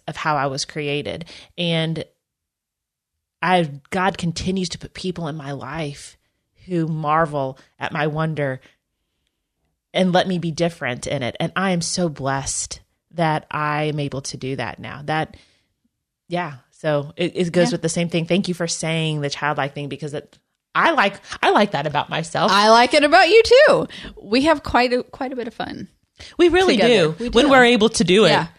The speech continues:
Speaker 1: I mean, th-, you know, it's so much. I, I go back again to, um, hmm, just all of that time we spent,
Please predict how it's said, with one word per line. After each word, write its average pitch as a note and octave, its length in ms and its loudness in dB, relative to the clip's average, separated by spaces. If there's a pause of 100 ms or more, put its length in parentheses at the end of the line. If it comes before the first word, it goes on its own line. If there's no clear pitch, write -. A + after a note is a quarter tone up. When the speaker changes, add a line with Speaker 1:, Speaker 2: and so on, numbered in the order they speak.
(180)
Speaker 1:
I A3+ 80 2
mean, A3+ 180 4
th-, A#3 160 0
you A#3 120 0
know, D4 160 4
it's D4 100 -4
so A#3+ 220 2
much. G3+ 180 0
I, D#3+ 120 -6 (360)
I A#3+ 80 -4
go A#3 140 2
back D3 320 -2
again D3+ 320 -4
to, C#3+ 500 2
um, C3+ 480 -2 (720)
hmm, D#3 80 -8 (600)
just - 220 -2
all D3+ 200 2
of D3+ 60 -2
that C3+ 160 -4
time C#3 220 -4
we C3+ 80 -6
spent, - 400 -8